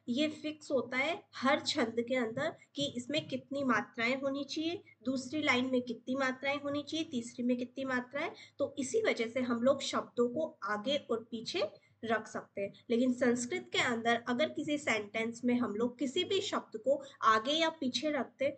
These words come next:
तो भी उनके अर्थ में कोई परिवर्तन नहीं होता है। तो इसी तरह से ये श्लोक बनाए जाते हैं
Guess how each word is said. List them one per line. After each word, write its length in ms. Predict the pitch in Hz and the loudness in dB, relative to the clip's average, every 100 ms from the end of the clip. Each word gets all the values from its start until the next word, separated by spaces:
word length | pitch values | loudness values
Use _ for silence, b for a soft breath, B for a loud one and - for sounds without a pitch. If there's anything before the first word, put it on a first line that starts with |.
| - - | -4 6
तो 100 | 247 | 8
भी 140 | 240 | 8
उनके 280 | 294 240 247 | 2 0 2
अर्थ 340 | 277 214 202 - | 2 0 -6 -2
में 120 | 240 233 | -2 0
कोई 160 | 233 | -2
परिवर्तन 640 | 254 233 190 196 190 - 554 - _ - | -2 -4 -4 -6 -4 0 -2 -4 _ 4
नहीं 340 | 247 254 254 247 | 8 8 8 6
होता 260 | 226 - | 0 -6
है। 160 | 190 175 B B | -10 -12 B B
तो 120 | 277 269 | -2 -2
इसी 240 | 269 349 | 0 0
तरह 240 | 339 254 240 | 4 4 4
से 120 | 254 | 2
ये 140 | 247 247 | 4 4
श्लोक 460 | - 240 294 - | 4 4 4 0
बनाए 420 | 247 214 202 208 226 | -2 0 0 0 0
जाते 320 | 254 254 285 | 0 0 -2
हैं 220 | 302 | -2